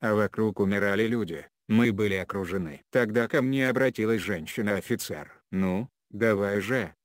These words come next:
тут всего двадцать пять метров», сказала она. «Сделаем это вместе.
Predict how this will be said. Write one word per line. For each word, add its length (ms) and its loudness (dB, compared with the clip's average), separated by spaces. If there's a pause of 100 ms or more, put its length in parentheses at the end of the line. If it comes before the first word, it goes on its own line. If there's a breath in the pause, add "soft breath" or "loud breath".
тут 200 2
всего 380 0
двадцать 540 0
пять 320 2
метров», 580 -8 (160)
сказала 640 -2
она. 240 -8 (360)
«Сделаем 580 2
это 220 0
вместе. 640 -8